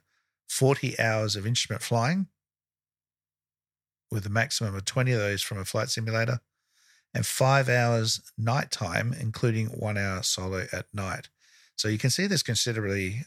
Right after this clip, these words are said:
a whole lot more flying being done and training working towards that.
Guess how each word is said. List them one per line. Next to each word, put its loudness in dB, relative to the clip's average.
a 2
whole 2
lot -4
more -4
flying -2
being -2
done -2
and 0
training -6
working 0
towards -4
that. -4